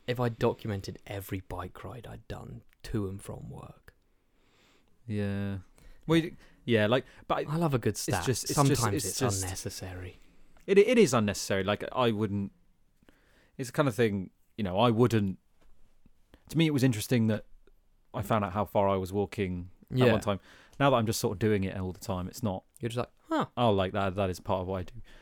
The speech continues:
Speaker 2: Like, yeah, it's like, it's the kind of thing I don't think
Speaker 1: I
Speaker 2: anything.
Speaker 1: think, yeah, I just
Speaker 2: But
Speaker 1: think
Speaker 2: also
Speaker 1: that's something I, we get very caught up in having to record everything and make sure we don't,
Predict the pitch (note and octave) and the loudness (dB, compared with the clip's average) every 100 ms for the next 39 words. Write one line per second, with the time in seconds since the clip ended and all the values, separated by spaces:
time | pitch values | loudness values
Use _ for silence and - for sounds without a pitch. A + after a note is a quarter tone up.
0 | - - - - - D#3 B2 F#2 - - | -20 -20 -20 -20 -8 0 2 2 -2 -2
1 | B2+ G#2+ - C#3 A2 G#2+ G2+ G2+ - G#2+ | -2 -2 2 2 4 2 0 -2 -2 -6
2 | - F#2+ A2+ F2+ G#2 F#2 F#2 B2 B2 A#2 | -2 0 0 0 0 0 -2 -2 -2 0
3 | - G#2 F#2 - - - A#2 B2 A#2 G#2+ | 0 0 -2 -8 -16 -8 -2 2 4 4
4 | G#2+ G2+ - - - - - - _ A2+ | 2 0 -4 -18 -20 -20 -20 -20 _ -6
5 | A#2+ A2 A2+ A#2+ A#2+ - - F#2 G2 - | -2 -2 0 0 0 -2 -4 -4 -4 -8
6 | G2 G2 G2 F#2+ G2 G2 - G2 G2 F#2+ | -8 -8 -8 -8 -10 -12 -6 -6 -6 -8
7 | F#2+ G#2 G2 F#2+ F#2+ - - G2 G2 F#2+ | -12 -12 -10 -10 -12 -14 -10 -8 -8 -10
8 | F#2 | -10